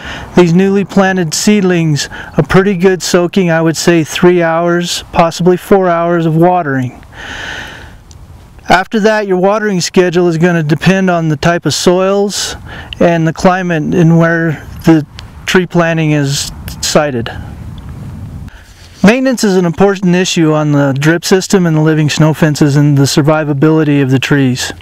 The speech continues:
It is important to periodically check the emitters to make sure that they are properly functioning,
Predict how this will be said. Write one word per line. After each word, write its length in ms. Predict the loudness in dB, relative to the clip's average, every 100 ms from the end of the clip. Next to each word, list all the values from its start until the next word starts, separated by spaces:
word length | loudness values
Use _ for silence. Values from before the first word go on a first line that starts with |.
| -18 -10 -8 -6 -8 -10 -12 -20 -20 0
It 80 | 2
is 160 | 4
important 540 | 0 2 2 2 0 -2
to 80 | 0
periodically 800 | 2 2 0 -2 -2 -2 -2 -2
check 300 | -2 -2 0
the 140 | 0
emitters 420 | 2 0 0 -2
to 60 | 0
make 180 | 2 2
sure 180 | 0 2
that 200 | 2 2
they 120 | 0
are 60 | 2
properly 540 | 0 0 0 2 0
functioning, 680 | 0 0 0 0 2 2